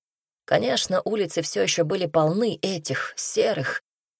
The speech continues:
но серые и сами понимали, что это уже не их территория. Они просто гости, которым рано или поздно придется уйти. По крайней мере, так казалось Максу.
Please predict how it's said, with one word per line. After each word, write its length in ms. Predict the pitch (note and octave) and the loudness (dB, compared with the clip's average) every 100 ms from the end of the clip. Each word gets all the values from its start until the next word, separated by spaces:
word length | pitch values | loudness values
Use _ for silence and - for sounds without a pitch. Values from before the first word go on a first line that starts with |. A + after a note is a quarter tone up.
| _ C#3 | _ 2
но 260 | D3 C#3+ | 6 6
серые 400 | C#3+ - C#3+ D3 | 4 4 4 4
и 160 | C#3 D#3+ | 2 -2
сами 380 | - G#3 F#3 C3 | -4 -6 -6 -6
понимали, 580 | C#3 C#3+ D3+ F3 D3 | -2 2 2 0 -4
что 300 | B2+ - D3 - | -4 -2 -4 -4
это 360 | G#3 - - - | -8 -6 -8 -6
уже 300 | C3 D3+ D#3 | -2 0 0
не 240 | E3+ F#3 | 0 -4
их 160 | G3 - | -6 -8
территория. 680 | C3 - - C#3 A#2+ G#2+ - _ _ _ _ | -8 -4 0 0 -2 -10 -16 _ _ _ _
Они 300 | F#3+ B3+ C4+ | -4 -2 -6
просто 480 | - A3 G#3 - E3+ | -2 -2 -4 -6 -6
гости, 640 | C#3 G#3+ E3+ - - - - _ _ - | 0 0 0 -6 -10 -12 -16 _ _ -4
которым 400 | C3 C3+ C3+ C3+ | 2 4 6 6
рано 260 | D3+ D3 | 6 6
или 220 | - C#3+ | 4 2
поздно 380 | C3 F#3 E3+ C3+ | 2 -4 -4 -6
придется 500 | - B2+ D3+ D3 - - | -4 -2 -2 -2 -8 -8
уйти. 420 | C3 C3+ - B2+ _ _ _ _ _ _ _ _ | -10 -8 -10 -10 _ _ _ _ _ _ _ _
По 100 | C#3+ | 2
крайней 320 | G3+ C#4 G3+ | 4 2 4
мере, 320 | G3 A3+ F3+ - | 6 6 4 0
так 300 | A3 E3 - | -4 -4 -2
казалось 560 | C#3+ C3+ D3 B2 - B2 | 0 2 0 0 -6 -8
Максу. 420 | A#2 - - | -10 -10 -10